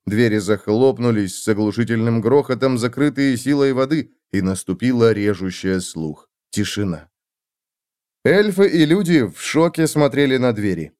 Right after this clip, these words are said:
Они еле держались на ногах, а Готрик выглядел самодовольным. «Мы, мы живы», сказал Этельнир, не совсем поверив в это.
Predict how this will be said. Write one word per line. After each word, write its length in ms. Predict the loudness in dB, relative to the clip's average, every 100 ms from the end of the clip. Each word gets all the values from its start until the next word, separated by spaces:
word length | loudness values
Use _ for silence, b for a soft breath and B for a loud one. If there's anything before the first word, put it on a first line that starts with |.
| _
Они 420 | 0 2 4 2
еле 380 | 2 2 2 4
держались 560 | 2 0 2 0 0 0
на 120 | 0
ногах, 400 | 2 2 0 2
а 80 | -2
Готрик 520 | 2 2 2 -2 0
выглядел 580 | 0 2 2 2 2 0
самодовольным. 880 | -2 0 2 2 2 -2 -4 -12 -20 _ _ _ _ _ _ _ _
«Мы, 560 | -2 2 4 4 2 -4 _ _ _ _ -16
мы 800 | -14 -10 -4 2 4 4 4 2
живы», 720 | 0 0 0 0 -2 -4 -6 _ _ _ _
сказал 500 | 0 0 4 2 4
Этельнир, 800 | 2 2 0 0 0 0 -2 -4
не 160 | -2
совсем 420 | 0 -2 0 -2 0
поверив 420 | 0 0 -4 -6
в 80 | -6
это. 340 | -8 -8 -18